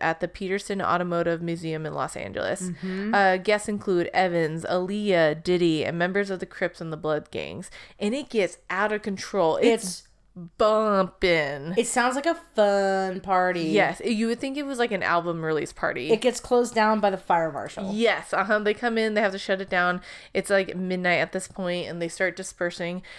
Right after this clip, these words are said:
Speaker 1: So, um, around twelve thirty A M, Biggie leaves with his crew in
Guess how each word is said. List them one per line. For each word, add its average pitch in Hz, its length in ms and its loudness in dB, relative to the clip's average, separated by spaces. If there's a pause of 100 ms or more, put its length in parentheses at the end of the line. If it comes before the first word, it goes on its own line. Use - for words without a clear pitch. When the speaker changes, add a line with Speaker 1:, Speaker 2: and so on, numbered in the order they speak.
(160)
Speaker 1:
So, 196 460 4
um, 180 460 4
around 202 420 2
twelve 233 380 4
thirty 208 320 0
A 185 180 2
M, 185 180 0
Biggie 185 320 -2
leaves 175 320 -2
with 180 140 -6
his 175 160 -6
crew 165 540 0
in 175 160 -6